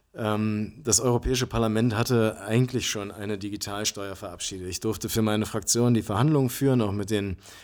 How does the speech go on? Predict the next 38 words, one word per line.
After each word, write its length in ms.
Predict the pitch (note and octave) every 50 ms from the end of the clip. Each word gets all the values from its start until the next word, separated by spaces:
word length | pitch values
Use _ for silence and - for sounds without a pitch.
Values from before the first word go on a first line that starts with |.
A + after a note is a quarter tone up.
| - - - - - _
Kolleginnen 420 | - - A2 G#2+ A2+ A#2 A#2 A#2 A2+
und 120 | G#2+ G#2
Kollegen 380 | - - G#2 G#2 A2 A2+ A#2 A2
der 140 | G#2+ F#2 E2
anderen 260 | G2 A#2+ A#2+ A2 G#2+
Fraktionen. 640 | - - G#2+ G2 - - A2+ A#2 B2+ C3+ C#3 C3+ A#2+
Und 100 | A2 A#2
da 80 | A#2
sind 240 | G#2+ A2+ B2 B2+ B2+
nicht 220 | C3+ A#2 - -
alle 200 | - - B2 C#3 C3+
meine 260 | B2 A2+ A2+ A2+ A2
Vorstellungen 680 | - - A#2 A2+ - - - A2+ A2+ A2 G#2+ G#2 G2+
durchgekommen, 600 | G#2 C3 E3 E3 - - C#3+ - - C#3+ C#3 C#3 B2+
aber 200 | B2 A#2 A#2 A2+
letztendlich 540 | A2+ A2+ G#2+ - - A#2 A#2 A#2+ A2 G2+
würde 140 | G#2+ A2+ A2
ich 80 | G#2 -
sagen, 240 | G#2 G#2 G#2+ G#2 G2
hat 100 | G#2+ -
sich 140 | - -
da 100 | - A2
ein 100 | G#2 G#2+
Kompromiss 520 | G#2 - G#2+ G#2 - G#2 G2+ A2 A2 - -
finden 240 | - A2+ A2 G#2+ G#2
lassen, 400 | G2+ G2+ G2+ - A2 G2+ F#2 - - - - - - _ -
der 180 | G#2+ G#2 G#2 G#2
jetzt 200 | A2 B2+ B2+ -
schon 220 | - - C#3 A#2+
dazu 300 | A2+ A2 G2+ - - A2+
geführt 340 | G#2+ G#2 - - A2+ A2 G#2
hätte, 220 | A2+ G#2+ - A2
dass 220 | G2 G#2 G2 - -
Digitalunternehmen, 1080 | A2 G2 G2 G2+ - - G#2 G2+ G#2+ A2+ A2+ G#2+ G#2 A2 G#2 G2+ G2+ G#2 G#2 G2 F#2
also 180 | F#2 F#2 F#2+ G2
Internet- 420 | F2+ G#2+ G#2+ A2+ G2+ G2+ G2+ -
und 120 | F#2+ F2+
Tech-Giganten 800 | - - G#2+ - A2 G2+ G#2 G2 F#2+ G2 G2+ F#2+ G#2 F#2+ F2+ -